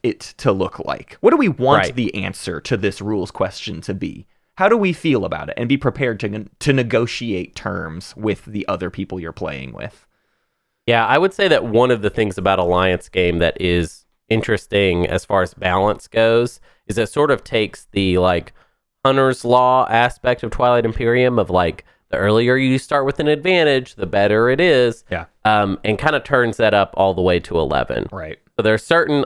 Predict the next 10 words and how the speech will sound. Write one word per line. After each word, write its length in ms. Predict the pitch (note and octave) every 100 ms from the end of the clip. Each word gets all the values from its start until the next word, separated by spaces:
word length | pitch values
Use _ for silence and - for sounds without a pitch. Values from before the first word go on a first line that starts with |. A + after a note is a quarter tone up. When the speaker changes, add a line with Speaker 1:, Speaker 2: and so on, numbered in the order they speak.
| -
Speaker 2:
alliances 1080 | G#2+ A2 B2+ B2 A2+ - G2+ F#2 F2 - -
between 560 | G2 - G#2+ G2+ G2
various 400 | G2 G#2 G2+ F#2+
factions 540 | A2 G#2 G2 G#2+ F#2 - - _ -
that 120 | G#2+
result 540 | A2 G#2 A2 A#2 A2 A2
in 160 | G2+
wildly 640 | F#2+ A2 B2+ A#2+ G2+ G#2
different 520 | F2+ F#2+ - F#2+ F2+ - _
Speaker 1:
Yeah. 200 | - D#2+